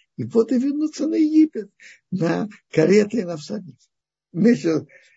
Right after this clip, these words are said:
Моше распростёр свою руку на море. И море к утру вернулось в свои силы.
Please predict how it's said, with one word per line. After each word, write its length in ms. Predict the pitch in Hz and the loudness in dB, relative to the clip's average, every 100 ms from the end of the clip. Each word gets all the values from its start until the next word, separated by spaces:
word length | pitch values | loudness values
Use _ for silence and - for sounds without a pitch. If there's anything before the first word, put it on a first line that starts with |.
| _ _ _ | _ _ _
Моше 460 | 151 147 160 147 139 | -2 2 2 2 0
распростёр 600 | 113 - 127 - 131 120 | -2 -8 -10 -4 -4 -4
свою 260 | - 135 | -4 -6
руку 260 | 131 117 117 | -6 -6 -6
на 120 | 110 | -6
море. 380 | 95 87 87 147 _ _ _ | -10 -14 -20 -20 _ _ _
И 80 | 127 | -6
море 520 | 147 247 294 165 127 _ _ | -4 -4 -4 -6 -10 _ _
к 80 | - | -4
утру 540 | 285 202 285 403 - _ _ | -2 2 6 6 4 _ _
вернулось 460 | 160 190 208 208 202 | 0 2 4 4 2
в 60 | |
свои 260 | 185 165 156 | -2 -2 -2
силы. 440 | - 107 104 156 | -6 -12 -12 -12